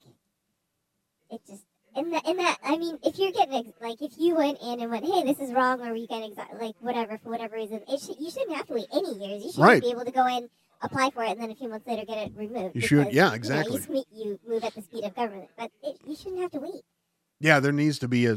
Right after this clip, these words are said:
Speaker 2: a s-, a particular area. You know, okay, so that's another thing, um, that I need to write down to. So you got homework of movies. I got homework to actually get more knowledgeable about this stuff.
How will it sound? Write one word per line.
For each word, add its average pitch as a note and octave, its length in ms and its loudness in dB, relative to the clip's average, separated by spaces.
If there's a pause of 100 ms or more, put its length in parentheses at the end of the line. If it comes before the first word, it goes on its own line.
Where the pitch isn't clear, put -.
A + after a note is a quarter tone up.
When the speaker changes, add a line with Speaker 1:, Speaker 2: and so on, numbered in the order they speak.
Speaker 2:
a C3 100 -4
s-, - 420 -2 (420)
a C3+ 140 6
particular C#3 600 2
area. C3 480 0
You D3 120 -6
know, D#3 80 -4
okay, A2 320 -8
so A2+ 160 -12
that's C3 220 -12
another B2+ 280 -10
thing, A#2+ 320 -12 (680)
um, C#3 840 -10
that A#2 140 -16
I C3 180 -14
need A2 220 -8
to F#2 280 -6
write A2 420 -4
down G#2+ 260 -6
to. G#2+ 400 -8 (720)
So D3+ 180 6
you F3 160 6
got A3 160 10
homework F#3+ 400 6
of B2+ 100 -2
movies. F#3+ 460 4
I E3 100 2
got D#3+ 160 2
homework D#3 380 0
to B2+ 120 -2
actually A#2+ 460 -4 (2000)
get F3 200 6
more D#3+ 200 6
knowledgeable D3 480 6
about G#2 260 -4
this G#2+ 120 -8
stuff. - 420 -10